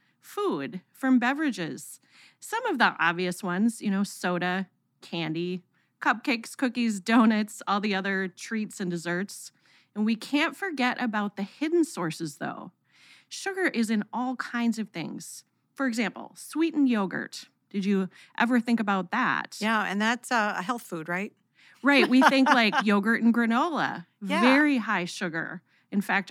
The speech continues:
Speaker 1: all cereal, cereal bars, they're laden with sugar. Muffins, even things like ketchup,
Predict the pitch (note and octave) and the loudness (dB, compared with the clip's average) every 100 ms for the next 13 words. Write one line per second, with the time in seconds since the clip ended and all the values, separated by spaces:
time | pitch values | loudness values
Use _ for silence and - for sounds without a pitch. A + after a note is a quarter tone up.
0 | - F3+ G#3+ G#3 - G#3+ G3 G3 G3 G3 | -6 -4 -2 -4 -6 -4 -2 0 0 -2
1 | G3 - _ _ - - A#3+ A3 G#3+ G3+ | -4 -8 _ _ -20 -2 2 2 2 0
2 | F#3 F#3 F#3 F#3 F#3+ - - G#3+ G3+ G3 | 0 0 0 -2 -4 -8 -8 -2 0 2
3 | G#3 G#3 F#3+ F#3 - G3 D#3 C3 - _ | 2 2 2 0 -4 -4 -4 -8 -10 _
4 | _ - A#3+ A#3 A#3+ A3+ A3+ A3+ - _ | _ 2 4 4 0 2 2 2 -4 _
5 | _ E4+ G#4+ F4+ F#4 F4+ C#4+ - - C#4 | _ -2 -2 0 0 0 -2 -2 -6 -4
6 | F4 C#4+ - | -4 -4 -6